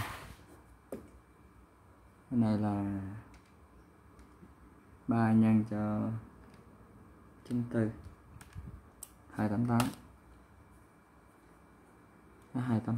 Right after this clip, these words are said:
hai. Đó là kết quả. Rồi, tương tự.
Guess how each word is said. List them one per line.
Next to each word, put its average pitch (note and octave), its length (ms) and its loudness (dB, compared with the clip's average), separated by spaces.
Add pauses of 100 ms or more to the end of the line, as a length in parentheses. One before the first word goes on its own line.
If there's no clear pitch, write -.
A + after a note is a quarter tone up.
hai. A2+ 320 -4 (1900)
Đó B2+ 60 0
là A#2+ 40 0
kết A#2+ 200 -2
quả. G2 200 0 (2500)
Rồi, B2 240 8
tương C3 160 8
tự. A2+ 200 8